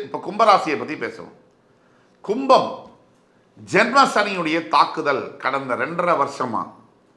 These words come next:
தாங்கொணா துயரங்கள், சொல்ல முடியாத கஷ்டங்கள், வாயால் சொல்ல விவரிக்க முடியாத காயங்களும் மன தழும்புகளும் இருக்கக்கூடிய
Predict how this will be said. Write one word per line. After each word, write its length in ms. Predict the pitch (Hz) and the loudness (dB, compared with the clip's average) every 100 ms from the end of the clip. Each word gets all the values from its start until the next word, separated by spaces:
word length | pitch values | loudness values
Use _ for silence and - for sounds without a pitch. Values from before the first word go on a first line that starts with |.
| _ _ _ _ _ _ _ _ _ _ 160 | _ _ _ _ _ _ _ _ _ _ 6
தாங்கொணா 480 | 185 226 226 233 233 233 - | 6 6 4 8 10 8 6
துயரங்கள், 560 | 185 185 180 143 98 - - | 2 4 2 0 -4 -8 -4
சொல்ல 340 | 175 214 220 220 196 | -2 2 6 6 4
முடியாத 600 | 185 175 165 160 160 180 - | 2 4 6 6 4 0 -4
கஷ்டங்கள், 520 | - - 135 113 117 - - _ _ _ _ _ _ _ _ - 107 | -6 -4 -2 -4 -6 -10 -18 _ _ _ _ _ _ _ _ -12 2
வாயால் 420 | 123 151 160 160 - | 6 6 6 4 2
சொல்ல 220 | 131 120 139 | -4 -2 -2
விவரிக்க 420 | 180 175 - 160 | -2 -4 -6 -6
முடியாத 500 | 139 131 123 127 147 113 92 - | -4 -2 0 0 0 -2 -4 2
காயங்களும் 640 | 131 160 147 113 110 135 107 107 | 2 2 -4 -6 -6 -6 -4 -2
மன 180 | 143 110 | -2 -2
தழும்புகளும் 560 | 110 143 156 123 117 123 110 | -2 -2 -2 -4 -4 -4 -6
இருக்கக்கூடிய 560 | 113 117 98 104 95 | -6 -8 -8 -10 -10